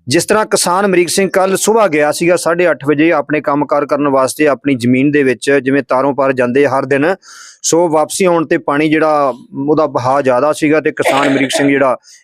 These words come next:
ਇਹ ਵੀਰ ਨੇ ਦੱਸਿਆ ਵੀ ਮੇਰੇ ਨਾਲ ਹੀ ਸੀਗਾ, ਲੇਕਿਨ ਸਾਡੇ ਕੋਲੋਂ ਹੀ ਉਹ ਜਿਹੜਾ ਵੀਰ ਵਿਛੜ ਗਿਆ, ਪਾਣੀ ਦੇ ਵਿੱਚ, ਬਹਾਅ ਦੇ ਵਿੱਚ ਉਹ ਵਹਿ ਗਿਆ, ਸੋ ਉਹਦੀ ਜਾਨ ਚਲੀ ਗਈ ਹੈ। ਸੋ ਇਸ ਵੀਡੀਓ ਨੂੰ ਤੁਸੀਂ ਵੱਧ ਤੋਂ ਵੱਧ ਅੱਗੇ ਸ਼ੇਅਰ ਕਰੋ। ਇੱਕ ਇਹਨਾਂ ਨੇ ਹੋਰ ਜਿਹੜੀ ਵੱਡੀ ਗੱਲ ਕਹੀ ਹੈ ਪ੍ਰਸ਼ਾਸਨ ਨੂੰ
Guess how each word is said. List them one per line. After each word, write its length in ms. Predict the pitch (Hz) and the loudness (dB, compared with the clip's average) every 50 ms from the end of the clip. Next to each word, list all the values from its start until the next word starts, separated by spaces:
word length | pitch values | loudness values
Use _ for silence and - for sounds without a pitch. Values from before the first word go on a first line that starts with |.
| _ - | _ -2
ਇਹ 100 | 156 151 | 0 2
ਵੀਰ 220 | 143 156 160 160 | 2 2 2 2
ਨੇ 120 | 175 180 | 0 0
ਦੱਸਿਆ 260 | 165 160 160 - 185 180 | 0 0 0 2 2 2
ਵੀ 80 | 190 | 2
ਮੇਰੇ 220 | 185 175 170 170 160 | 2 2 0 0 0
ਨਾਲ 280 | 147 139 135 139 151 | 0 0 0 2 2
ਹੀ 60 | 175 | 0
ਸੀਗਾ, 280 | 170 - - 147 143 160 | 0 0 0 0 0 2
ਲੇਕਿਨ 320 | 156 147 135 151 156 156 | 2 0 0 0 0 -2
ਸਾਡੇ 280 | 143 - - 139 135 147 | 0 -2 -2 -2 -2 -2
ਕੋਲੋਂ 280 | 139 - 139 139 151 160 | -2 -2 0 0 2 2
ਹੀ 80 | 156 | 2
ਉਹ 140 | 156 147 147 | 2 2 2
ਜਿਹੜਾ 240 | 135 127 139 135 131 | 2 2 0 0 0
ਵੀਰ 320 | 117 120 123 135 135 135 | 0 0 0 2 0 0
ਵਿਛੜ 300 | 120 120 117 - 160 160 | -2 -4 -4 -2 -2 0
ਗਿਆ, 240 | 151 160 160 156 139 - _ _ _ - _ _ _ _ | 2 2 2 0 0 -4 _ _ _ -20 _ _ _ _
ਪਾਣੀ 200 | - 131 139 147 | -4 -2 0 0
ਦੇ 100 | 139 139 | 2 0
ਵਿੱਚ, 160 | 135 135 131 | 0 0 -2
ਬਹਾਅ 340 | 135 131 120 117 120 123 123 | -2 -2 -2 0 0 0 0
ਦੇ 120 | 120 135 | 0 0
ਵਿੱਚ 240 | 127 131 120 - - | 0 0 0 0 0
ਉਹ 160 | 127 123 113 | 0 2 2
ਵਹਿ 140 | 107 101 143 | 2 2 2
ਗਿਆ, 220 | 151 151 147 131 - _ _ _ _ _ | 2 2 0 0 -2 _ _ _ _ _
ਸੋ 160 | - - 147 | -6 -2 0
ਉਹਦੀ 140 | 143 143 143 | 0 0 0
ਜਾਨ 300 | 120 117 127 127 139 151 | -2 -2 -2 -2 -2 -2
ਚਲੀ 240 | 143 156 156 160 180 | 0 0 0 0 2
ਗਈ 160 | 175 170 165 | 2 2 2
ਹੈ। 120 | 165 156 143 _ - - - - _ | 2 0 -2 _ -16 -20 -20 -16 _
ਸੋ 180 | - - 208 214 | 0 2 2 2
ਇਸ 140 | 214 - - | 2 2 0
ਵੀਡੀਓ 400 | 139 139 151 151 147 165 170 175 | 2 2 2 2 2 2 2 2
ਨੂੰ 100 | 170 156 | 0 -2
ਤੁਸੀਂ 220 | - - - 156 | -4 -4 -2 0
ਵੱਧ 200 | 135 147 156 151 | 0 0 0 0
ਤੋਂ 120 | - 165 | 0 2
ਵੱਧ 200 | 156 156 143 139 | 2 2 2 0
ਅੱਗੇ 160 | 135 127 139 143 | 0 0 0 -2
ਸ਼ੇਅਰ 200 | - - 165 160 | 0 0 0 0
ਕਰੋ। 240 | 151 165 175 180 | 2 2 2 2
ਇੱਕ 240 | 175 156 170 165 - | 2 2 0 -2 0
ਇਹਨਾਂ 160 | 185 185 185 | -2 -2 0
ਨੇ 80 | 185 190 | 0 0
ਹੋਰ 220 | 165 143 156 170 | 0 2 2 2
ਜਿਹੜੀ 140 | 165 180 175 | 2 2 2
ਵੱਡੀ 280 | 170 151 151 143 170 151 | 0 0 0 0 0 0
ਗੱਲ 160 | 156 147 147 | 2 0 0
ਕਹੀ 280 | 131 - 147 156 170 170 | 0 0 2 2 4 4
ਹੈ 80 | 170 170 | 2 2
ਪ੍ਰਸ਼ਾਸਨ 540 | - - 160 135 - 147 143 - - 160 | 0 -2 -2 0 0 0 0 0 0 0
ਨੂੰ 220 | 160 160 160 170 | 2 2 2 0